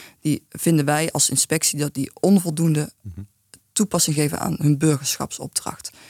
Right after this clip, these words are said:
Speaker 1: En de minister heeft dan de bevoegdheid om een sanctie te geven. En dat
Speaker 2: Ja.
Speaker 1: is vaak een bekostigingssanctie.
Speaker 2: Ja, en, en
Speaker 1: En, en doet dat ook.
Speaker 2: het advies van de inspectie wordt vaak ook één op één overgenomen.
Speaker 1: Vaak wel.
Speaker 2: Ja.
Speaker 1: Ja. Ja. En vervolgens kan dus het schoolbestuur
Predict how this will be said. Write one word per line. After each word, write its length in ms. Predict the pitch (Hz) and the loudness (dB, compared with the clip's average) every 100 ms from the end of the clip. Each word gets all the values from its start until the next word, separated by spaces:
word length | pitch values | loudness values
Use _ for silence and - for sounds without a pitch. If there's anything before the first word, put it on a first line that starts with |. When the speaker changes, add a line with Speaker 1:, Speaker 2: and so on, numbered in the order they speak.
| - _ | -20 _
Speaker 1:
En 100 | 147 | 2
de 80 | 143 | 4
minister 260 | 156 214 | 6 4
heeft 120 | 180 160 | 2 0
dan 100 | 147 | 0
de 100 | 139 | 0
bevoegdheid 540 | 156 180 - 160 - | -4 -4 -2 -2 -2
om 160 | 147 143 | -2 0
een 100 | 131 | 0
sanctie 400 | 131 139 - - | 0 -2 -4 -8
te 120 | 165 | -10
geven. 340 | - - - | -10 -10 -8
En 80 | - | -4
dat 140 | - | -2
Speaker 2:
Ja. 60 | 117 | -2
Speaker 1:
is 80 | - | -2
vaak 260 | 156 151 | -2 -2
een 100 | 156 | -2
bekostigingssanctie. 960 | 139 - - - - 151 - 202 - - - | -4 -6 -6 -6 -6 -8 -8 -10 -12 -16 -6
Speaker 2:
Ja, 180 | 95 85 | -6 -2
en, 200 | 92 - | -2 0
en 100 | 90 | 0
Speaker 1:
En, 200 | 80 - | 0 -2
en 140 | 175 170 | -4 0
doet 160 | 160 | 0
dat 200 | 151 - | -2 -4
ook. 220 | 101 - - | -6 -6 -4
Speaker 2:
het 140 | 95 | -2
advies 280 | - 104 92 | 0 2 2
van 160 | 92 | 2
de 80 | 85 | 2
inspectie 340 | 87 - 82 - | 2 0 -2 -2
wordt 160 | 82 | 0
vaak 180 | 82 80 | 0 0
ook 140 | 82 | -2
één 160 | - 80 | -2 0
op 80 | 69 | 0
één 140 | 73 | 0
overgenomen. 540 | 71 - 73 67 73 - - | 0 -2 0 0 -2 -8 -10
Speaker 1:
Vaak 220 | - - | -6 -6
wel. 200 | - - _ - | -6 -14 _ -6
Speaker 2:
Ja. 200 | - - _ | -6 -6 _
Speaker 1:
Ja. 140 | - - _ _ _ | -18 -18 _ _ _
Ja. 160 | - - - | -20 -12 -4
En 120 | 160 | -4
vervolgens 380 | 143 160 165 - | 0 0 2 0
kan 160 | 147 | -2
dus 200 | 139 - - _ _ | -2 -4 -10 _ _
het 100 | - | -4
schoolbestuur 640 | - 180 180 185 180 170 | 0 0 0 0 0 0